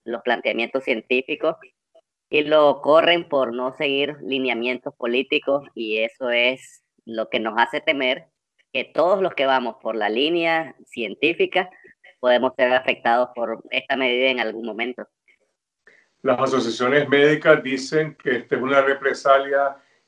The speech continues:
Speaker 2: y que persigue precisamente imponer el silencio entre el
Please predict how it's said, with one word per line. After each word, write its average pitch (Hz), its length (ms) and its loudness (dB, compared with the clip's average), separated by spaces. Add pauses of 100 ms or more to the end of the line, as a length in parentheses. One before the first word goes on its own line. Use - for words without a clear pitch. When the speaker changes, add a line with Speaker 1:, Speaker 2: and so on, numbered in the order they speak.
Speaker 2:
y - 80 -10
que - 140 -2
persigue 131 840 0
precisamente 135 1000 4
imponer 120 920 0 (260)
el 123 160 0
silencio 131 1000 2
entre 113 500 2
el 104 260 -4